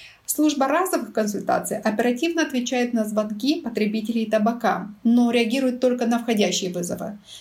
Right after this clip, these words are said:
тогда как служба плановых консультаций составляет график последующих звонков потребителям табака для оказания регулярной поддержки. На таких телефонных линиях работают консультанты,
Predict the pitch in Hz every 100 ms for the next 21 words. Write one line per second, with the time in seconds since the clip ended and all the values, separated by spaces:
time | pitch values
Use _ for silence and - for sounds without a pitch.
0 | - 220 208 214 240 240 233 - - 247
1 | 240 233 226 302 403 359 226 208 202 202
2 | 180 180 160 - 180 - 226 214 233 370
3 | 294 208 190 170 240 - 302 320 320 311
4 | 330 302 311 302 320 311 - 311 311 285
5 | 294 285 285 285 277 294 - - - 196
6 | 285 403 403 214 202 254 330 320 240 220
7 | 214 190 214 240 269 269 - - 294 233
8 | 190 - - - - _ _ - - -
9 | - 233 247 302 440 427 302 254 240 220
10 | 202 214 208 196 226 226 294 294 - 285
11 | 285 277 226 190 208 320